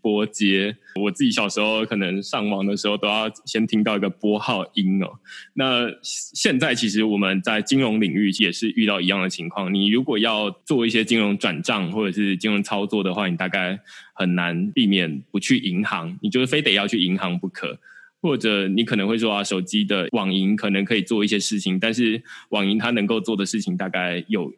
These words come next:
一些限制，所以我们大概还在这个过渡期，就是想办法脱离这个实体的束缚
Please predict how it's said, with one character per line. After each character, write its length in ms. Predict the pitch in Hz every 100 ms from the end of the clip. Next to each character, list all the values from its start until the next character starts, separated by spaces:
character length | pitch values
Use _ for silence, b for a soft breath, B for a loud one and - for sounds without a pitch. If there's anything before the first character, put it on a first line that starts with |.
| _ -
一 60 |
些 140 | 117 110
限 340 | - 101 90
制， 300 | - 104 - b b b
所 160 | - 175
以 20 |
我 120 | 113
们 160 | 98 104
大 160 | 123
概 120 | 113 110
还 140 | 95
在 160 | 107 95
这 100 | 98
个 260 | 98 87
过 280 | 90 - 113
渡 220 | 98 110
期， 400 | 95 - 90 82
就 180 | 92 101
是 160 | 101 92
想 240 | - 90
办 220 | 107 107
法 240 | 98 85 82
脱 420 | - - 120 123
离 280 | 120 92 95
这 120 | 107
个 120 | 98
实 260 | - - 127
体 160 | 131
的 160 | 98 90
束 260 | - 127 98
缚 400 | - 78 85